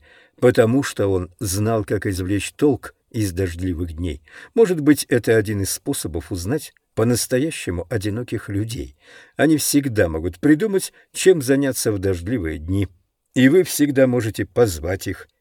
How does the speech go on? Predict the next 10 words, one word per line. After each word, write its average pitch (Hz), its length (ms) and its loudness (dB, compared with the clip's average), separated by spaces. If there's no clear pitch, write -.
Они 135 220 2
всегда 104 540 -2
дома. 80 320 -6
Всегда. 92 800 -2
Со 127 220 4
своей 113 380 2
стороны, 107 540 0
я 190 380 2
научил 117 540 0
его 82 340 -2